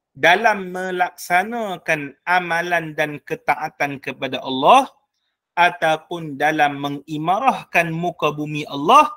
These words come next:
tidak menunggu siapa-siapa. <laughs> Boleh? Ha, kita tak tunggu siapa-siapa. Boleh? Allah Subhanahu wa Ta'ala sebut dalam Quran, ha, "Sari'u ila maghfiratin mir rabbikum."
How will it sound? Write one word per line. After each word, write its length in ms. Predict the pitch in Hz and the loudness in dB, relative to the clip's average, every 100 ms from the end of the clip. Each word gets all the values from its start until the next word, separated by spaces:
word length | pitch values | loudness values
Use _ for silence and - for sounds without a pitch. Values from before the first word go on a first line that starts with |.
| _ _ _ | _ _ _
tidak 320 | 196 190 185 | -4 0 0
menunggu 480 | 165 156 156 156 139 | -2 -6 -6 -6 -8
siapa-siapa. 640 | 123 135 123 127 123 117 - - 127 | -10 -10 -10 -10 -10 -12 -14 -14 -4
<laughs> 280 | - 208 | -2 0
Boleh? 320 | 180 175 196 - _ _ _ - | 2 2 2 -2 _ _ _ -8
Ha, 120 | 127 | 2
kita 280 | 156 180 180 | 4 4 0
tak 40 | |
tunggu 200 | 185 185 | 0 0
siapa-siapa. 520 | 170 160 165 165 131 - _ _ | 0 0 0 0 -2 -4 _ _
Boleh? 240 | 143 190 196 _ _ _ - | 0 0 0 _ _ _ -2
Allah 220 | 147 156 | 2 2
Subhanahu 560 | - 151 147 147 143 | 0 -4 0 0 0
wa 60 | 139 | -6
Ta'ala 160 | - 139 | -8 -10
sebut 160 | 156 | -8
dalam 160 | 139 139 | -6 -6
Quran, 320 | 147 143 202 214 _ _ _ | -4 0 0 -2 _ _ _
ha, 240 | 143 196 - - | 2 2 0 -10
"Sari'u 960 | - - 170 185 180 165 165 165 196 214 208 196 185 165 - | -4 4 6 8 6 4 -4 -10 -10 -10 -6 -4 -4 -6 -8
ila 600 | 180 185 180 170 165 156 | -10 -6 2 4 4 4
maghfiratin 1080 | 151 170 160 139 131 185 175 147 143 185 175 | 0 -2 -2 -6 -12 -6 -4 -4 -6 -12 -10
mir 420 | 160 151 156 147 | -10 -6 -6 -4
rabbikum." 800 | 143 147 127 131 135 - 117 | -4 -4 -6 -8 -6 -6 -6